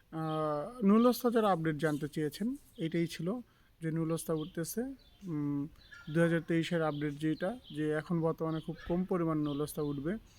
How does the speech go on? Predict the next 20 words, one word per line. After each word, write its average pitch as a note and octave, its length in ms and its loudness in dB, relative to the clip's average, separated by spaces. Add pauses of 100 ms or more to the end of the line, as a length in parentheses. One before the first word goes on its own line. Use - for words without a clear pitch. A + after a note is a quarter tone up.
(280)
কারণ D#3+ 280 2
বেশ E3+ 300 0
পরিমাণ D#3+ 300 2
নুলস্তা D3+ 400 0
উঠে D#3+ 240 -2
গিয়েছে। D#3+ 380 -2 (440)
আর F#3 160 6
ভয়ের G#3 400 8
কোনো A3+ 260 2
কারণ D#3+ 300 4
নেই। E3 260 2 (400)
আমি F#3 220 6
আপনাদেরকে F#3 460 4
বলতে E3+ 340 6
চাই D#3+ 260 4
যে E3+ 240 4
ভয়ের F3+ 380 6
কোনো A3 240 4
কারণ D3+ 340 4
নেই। D3 180 -2